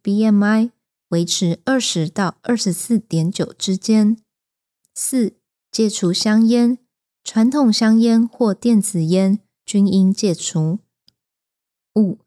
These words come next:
调整饮食，得舒饮食为主，可适度饮用绿茶、红茶。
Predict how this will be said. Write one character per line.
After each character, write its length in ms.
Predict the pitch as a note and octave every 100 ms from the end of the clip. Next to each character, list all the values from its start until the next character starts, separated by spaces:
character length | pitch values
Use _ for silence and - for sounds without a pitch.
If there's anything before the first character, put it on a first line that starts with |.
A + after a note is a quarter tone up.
| _ _ _
调 220 | - F#3+
整 260 | G3 A3+ B3
饮 200 | G#3+ E3
食， 380 | - E3+ D#3+ F#3+ _ _ _ _ _
得 200 | F3+ F#3+
舒 240 | - C#4+
饮 200 | C#4+ A3+
食 220 | E3+ D#3+ D#3+
为 240 | E3 D#3
主， 380 | - G3+ F3 - _ _ _
可 180 | - F#3+
适 280 | - B3 A#3
度 200 | A#3+ A3
饮 220 | G3 E3
用 240 | G#3+ G3+ -
绿 220 | A3+ C#4 A3+
茶、 440 | - E3 D3+ - _
红 200 | F#3 E3
茶。 480 | - - F3 D3+